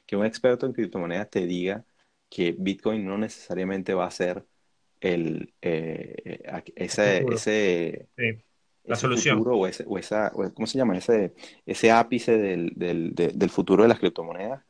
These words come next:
Speaker 2: Sí.
Speaker 1: es bastante, es bastante duro para, para, en mi caso, que yo, yo apuesto por Bitcoin y no realmente por,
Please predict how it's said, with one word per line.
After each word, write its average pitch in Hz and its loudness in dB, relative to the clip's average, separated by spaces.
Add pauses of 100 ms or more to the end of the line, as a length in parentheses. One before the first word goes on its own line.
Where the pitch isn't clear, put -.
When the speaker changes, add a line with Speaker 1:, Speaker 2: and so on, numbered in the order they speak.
(120)
Speaker 2:
Sí. 117 2 (140)
Speaker 1:
es 87 2
bastante, 92 0
es - -8
bastante 98 0
duro 135 6 (360)
para, 80 2
para, 85 4 (240)
en 87 0
mi 82 2
caso, 98 0
que 101 2
yo, 85 0 (140)
yo 90 -4 (220)
apuesto 98 2
por 87 -4
Bitcoin 95 -2
y 92 -4
no 90 -4
realmente 95 0
por, 92 -4